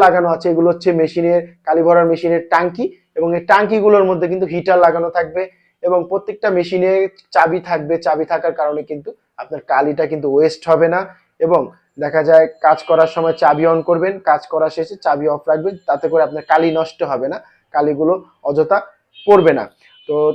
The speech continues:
কালি ভরার মেশিনের পাশাপাশি এরপরে আপনারা পেয়ে যাবেন হাওয়া দেওয়ার মেশিন। এই ধরনের গোল্ডেন কালার রং করা থাকবে আমাদের এই হাওয়া দেওয়ার মেশিনগুলো।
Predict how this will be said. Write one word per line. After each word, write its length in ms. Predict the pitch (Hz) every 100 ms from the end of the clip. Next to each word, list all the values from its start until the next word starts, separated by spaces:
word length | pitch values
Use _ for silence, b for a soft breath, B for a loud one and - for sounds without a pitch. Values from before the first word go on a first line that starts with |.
| - _ 170
কালি 200 | 180 214
ভরার 260 | 226 226 202
মেশিনের 340 | 190 196 190 180
পাশাপাশি 400 | 165 170 165 190 185
এরপরে 300 | 156 170 170
আপনারা 300 | 156 156 156 151
পেয়ে 160 | 151 151
যাবেন 180 | 160 156
হাওয়া 220 | 151 160 165
দেওয়ার 200 | 160 143
মেশিন। 280 | 131 127 190 165
এই 60 | 147
ধরনের 260 | 151 156 135
গোল্ডেন 320 | 135 143 151 143
কালার 200 | 151 131
রং 80 | 135 139
করা 140 | 151 151
থাকবে 260 | 156 147 160
আমাদের 280 | 147 131 131
এই 120 | 127 _ _ _ 143
হাওয়া 180 | 160 156
দেওয়ার 220 | 147 139
মেশিনগুলো। 460 | 131 - 127 127